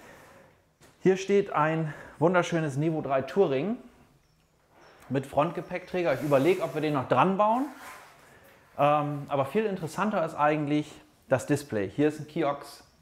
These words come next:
ein Kiox dran von der Classic Line oder von der klassischen Variante. So kann man's sagen. Es gibt ja Smart-System und die klassische Variante quasi.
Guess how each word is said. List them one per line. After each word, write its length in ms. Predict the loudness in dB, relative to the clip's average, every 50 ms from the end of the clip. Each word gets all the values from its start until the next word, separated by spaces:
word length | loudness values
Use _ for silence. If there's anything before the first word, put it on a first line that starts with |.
| -20 _ _
ein 100 | -16 -16
Kiox 380 | -6 0 0 0 0 0 -4 -2
dran 280 | 0 0 0 0 -6 -12 -18 -20 -20 _ _ _
von 200 | _ -6 -4 -4
der 200 | -2 -2 -2 -4
Classic 460 | -6 -8 -12 -8 -8 -8 -8 -8 -12 -10
Line 320 | -10 -10 -8 -8 -10 -8
oder 180 | -6 -6 -6 -8
von 160 | -8 -8 -10
der 100 | -10 -8
klassischen 600 | -6 -6 -6 -6 -6 -10 -10 -8 -8 -8 -8 -10 -14 -20 -20 -20 -20 -20 _ _
Variante. 640 | 2 4 4 4 2 2 2 2 0 -2 -4 -4 -4
So 100 | -6 -8
kann 180 | -8 -6 -6
man's 180 | -4 -4 -4 -2
sagen. 240 | -2 -2 -2 -2 -6
Es 100 | -8 -10
gibt 160 | -14 -6 -4
ja 120 | -4 -4
Smart-System 800 | -2 -4 -4 -4 -4 -4 -8 -10 -8 -6 -4 -2 -2 -2 -4 -8 -10 -10
und 160 | -8 -6 -6
die 240 | -4 -6 -8 -10 -10
klassische 460 | -8 -6 -6 -6 -6 -8 -10 -4 -2
Variante 600 | -2 -2 0 0 0 0 0 -2 -4 -6 -6 -6 -8 -14 -6
quasi. 380 | -2 0 0 0 0 -2 -6